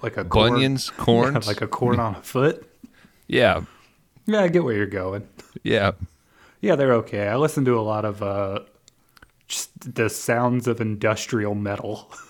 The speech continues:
Speaker 1: <laughs>
Speaker 2: Oh, okay.
Speaker 1: being scraped
Speaker 2: I,
Speaker 1: together.
Speaker 2: I was just thinking of the scenario where you picked up one of their records and got real excited.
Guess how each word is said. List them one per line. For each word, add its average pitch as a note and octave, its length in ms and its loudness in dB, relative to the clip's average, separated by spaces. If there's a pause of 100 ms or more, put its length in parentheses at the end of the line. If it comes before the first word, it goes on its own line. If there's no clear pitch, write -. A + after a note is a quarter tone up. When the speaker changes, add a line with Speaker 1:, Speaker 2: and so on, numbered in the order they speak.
Speaker 1:
<laughs> - 240 -20
Speaker 2:
Oh, G#2+ 220 2
okay. G2 180 -2
Speaker 1:
being E2+ 220 -4 (440)
scraped A2+ 520 -2
Speaker 2:
I, - 100 4
Speaker 1:
together. G#2 460 -2
Speaker 2:
I C#3+ 80 4
was E3 160 4
just - 160 0
thinking C#3+ 280 2
of B2 80 2
the A#2 120 6
scenario G#2+ 520 4
where F#2 140 2
you F#2 200 -2
picked - 260 -4
up G2 140 0
one G2 100 2
of F#2 40 0
their F2 120 0
records F2 400 -2
and E2+ 100 -4
got E2 200 -4
real E2 240 0
excited. D#2+ 600 0